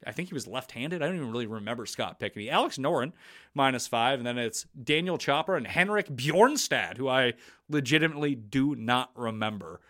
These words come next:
whatsoever. So, um, Noren, Noren's in the field. Maybe Noren's a look for us. We bet him, like, every year here before he turned bad. Now he's turning good a little bit again.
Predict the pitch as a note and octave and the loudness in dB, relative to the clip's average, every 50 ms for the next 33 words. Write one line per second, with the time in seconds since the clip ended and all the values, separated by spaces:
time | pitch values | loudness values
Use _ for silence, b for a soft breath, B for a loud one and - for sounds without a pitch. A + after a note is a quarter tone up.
0 | b b b b - G#2+ G#2 A2 B2+ B2+ - - - A#2+ G#2 G2 F#2+ F#2+ F2 D#2 | b b b b -14 -10 -2 -2 -2 0 -2 -2 -2 -2 -2 -2 -4 -6 -8 -10
1 | C#2+ - - - - G#2 F#2+ E2+ E2 E2 E2 E2 E2+ E2 E2+ E2 E2 E2 E2+ E2+ | -16 -16 -14 -12 -10 -10 -10 -12 -12 -14 -14 -14 -14 -14 -14 -14 -12 -12 -12 -12
2 | E2+ E2+ F2 F#2 A2 D3+ A3 C4+ C4 C4+ A3+ A3+ B2+ E3+ A#3+ D#4 G#3+ D3 A#2 G#2 | -14 -14 -12 -4 0 2 2 2 2 -2 -4 -4 -4 -4 -2 -4 -6 -8 -8 -10
3 | - F#2 G2+ C3+ - _ B2 C3+ C#3+ C3+ C#3 D3 D3+ C#3+ D3+ D#3 C#3+ C#3 C3+ - | -8 -10 -10 -10 -6 _ -6 -6 -4 -4 -2 -2 -2 -2 -2 -2 -2 -2 -4 -4
4 | - C3 A2+ G#2+ - B B B B - D3 B2 - F#3 G#3+ A3+ G#3+ F#3+ F3 E3 | -6 -6 -6 -6 -8 B B B B -2 0 4 6 6 6 4 0 -2 -6 -8
5 | - _ _ - D#3+ D#3 - - F3+ F3+ E3+ F#3 F#3 E3 C3+ B2 D3 F3+ F#3 C#3+ | -12 _ _ -2 -2 -2 0 2 2 4 4 4 2 2 2 0 2 2 2 2
6 | A#2 A2 A#2+ C#3+ C3 - B2+ B2+ B2+ A#2 - C#3 B2+ G#2+ G2 A2 B2 D3 D#3+ C#3 | 2 -2 -2 -4 -4 -4 -4 -4 -4 -4 -4 -4 -4 -4 -2 0 2 4 4 4
7 | A#2 A#2+ C3+ B B B B B B C#3+ C#3 C3 - - C#3+ C3 A#2 A2+ A#2 A#2 | 2 0 -2 B B B B B B -4 -4 -4 -4 -4 -6 -6 -4 -6 -8 -8
8 | A#2 B2 C3+ E3+ A3 C4 B3+ A#3 E3 D3 C3 B2+ B2 B2 A2+ A2+ A#2 G#2+ A2 G2+ | -2 0 2 4 4 4 2 2 0 0 0 0 -2 -2 -2 -4 -4 -4 -4 -4
9 | A2 D3+ F3+ F#3 F#3 | -4 -4 -4 -4 -4